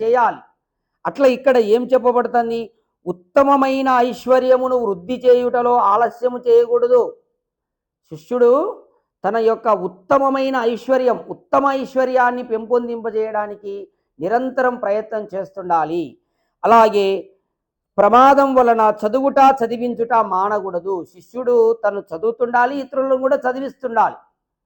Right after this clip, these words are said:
తనతో పాటు. అలా చదువుట, చదివించుట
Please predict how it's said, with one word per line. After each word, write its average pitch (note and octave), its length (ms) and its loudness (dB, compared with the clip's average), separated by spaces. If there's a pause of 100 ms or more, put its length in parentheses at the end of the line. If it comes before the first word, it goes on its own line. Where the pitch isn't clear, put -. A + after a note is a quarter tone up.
(580)
తనతో A3 260 0
పాటు. F#3+ 340 0 (560)
అలా G#3 420 4 (300)
చదువుట, C4+ 300 0
చదివించుట B3 640 0